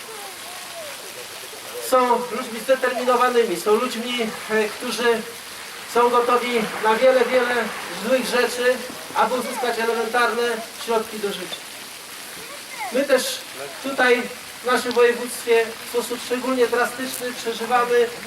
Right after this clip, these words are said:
wyjazdy młodych ludzi w różne części świata. Szanowni Państwo, są statystyki,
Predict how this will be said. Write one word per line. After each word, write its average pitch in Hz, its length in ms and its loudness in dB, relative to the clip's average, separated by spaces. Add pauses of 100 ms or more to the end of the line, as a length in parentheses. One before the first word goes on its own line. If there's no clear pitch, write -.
wyjazdy 233 400 4
młodych 226 360 2
ludzi 208 200 -2 (880)
w - 40 -4
różne 262 280 2
części 247 400 2
świata. 214 380 2 (1000)
Szanowni 240 300 6
Państwo, 247 340 4
są 254 220 4
statystyki, 247 600 -2